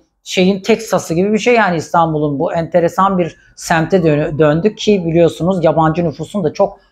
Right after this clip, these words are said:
yoğun olduğu yerlerden. Yani küçük bir Türkiye olarak düşünebiliriz.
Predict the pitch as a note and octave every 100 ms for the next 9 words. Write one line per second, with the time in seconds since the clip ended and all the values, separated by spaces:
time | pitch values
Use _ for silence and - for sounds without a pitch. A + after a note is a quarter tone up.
0 | _ D#3 F3 F#3+ E3+ C#3+ C#3 C#3 C3 C3
1 | C3 C3+ G3 G#3+ - _ G3+ G#3 G3 F#3
2 | B3+ B3+ A3 A3 F#3+ G#3+ G3 F#3 F#3+ F#3
3 | D#3 E3 D#3+ D#3+ C#3+